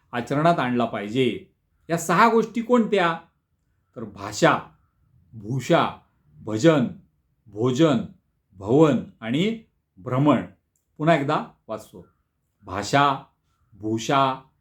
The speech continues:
भजन, भोजन, भवन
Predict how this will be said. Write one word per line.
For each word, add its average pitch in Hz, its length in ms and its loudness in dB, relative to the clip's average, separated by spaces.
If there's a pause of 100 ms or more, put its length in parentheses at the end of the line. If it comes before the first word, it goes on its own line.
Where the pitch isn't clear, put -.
(260)
भजन, 131 580 0 (520)
भोजन, 120 640 2 (440)
भवन 120 640 2